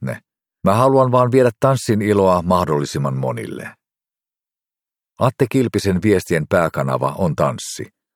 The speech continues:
mutta kyllä hän voi kertoa myös puhumalla, mikä on hänelle tärkeintä. Rakkaus ja muista välittäminen.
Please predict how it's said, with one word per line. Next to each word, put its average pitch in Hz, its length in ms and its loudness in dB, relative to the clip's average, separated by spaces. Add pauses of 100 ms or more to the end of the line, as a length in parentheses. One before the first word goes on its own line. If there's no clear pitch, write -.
(280)
mutta 117 240 0
kyllä 113 200 2
hän 113 160 2
voi 110 200 4
kertoa 101 340 2
myös 98 280 0
puhumalla, 76 640 0 (260)
mikä 82 260 0
on 73 160 -2
hänelle 71 300 -2 (140)
tärkeintä. 60 640 -6 (1040)
Rakkaus 76 840 -2 (100)
ja 85 100 2
muista 85 400 0
välittäminen. 60 840 -6